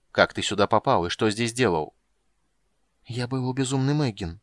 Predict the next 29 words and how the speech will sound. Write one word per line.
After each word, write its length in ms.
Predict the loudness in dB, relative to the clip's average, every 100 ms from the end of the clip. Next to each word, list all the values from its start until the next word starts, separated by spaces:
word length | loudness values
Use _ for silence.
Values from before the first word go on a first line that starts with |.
| _
прошептал 500 | -4 -2 -4 -2 -2
Рейстлин, 500 | -2 -6 -8 -8 -8 -8
утирая 420 | -6 -2 0 0
кровь 240 | -2 -6
с 80 | -4
разбитой 400 | -4 -4 -8 -8
губы. 360 | -8 -8 -10 -12 _ _ _ _ _ _ _ _
«Она 320 | -4 -2 -2
нашла 360 | -2 -4 -4 -2
дохлую 380 | -2 -4 -6 -6
лису, 440 | -6 -4 -4 -4
и 140 | -6 -6
мы 240 | -2 -2
ее 340 | -4 -6 -6 -12 -10
изучали». 640 | -8 -6 -6 -8 -10 -16 _ _ _ _ _ _ _ _ _ _ _ _ _ _ _
Китиара 440 | -12 -6 -2 0 -2
сморщила 540 | -4 -4 -4 -4 -2
нос 280 | -2 -4 -6
и 80 | -4
нахмурилась. 720 | -4 -4 -8 -8 -10 -12 -12 _ _ _ _ _ _ _ _ _
«Эта 280 | 2 2 2
женщина 440 | 2 0 0 0
ведьма. 400 | 0 -2 -4 -8 _ _ _ _ 0
Держись 380 | 2 2 0
от 100 | -2
нее 180 | 0 0
подальше». 520 | 2 0 0 -2 -6 -12 _ _ _ _ _ _ -4
«Итак, 300 | 2 2 2
братишка», 580 | -2 -2 -6 -6 -10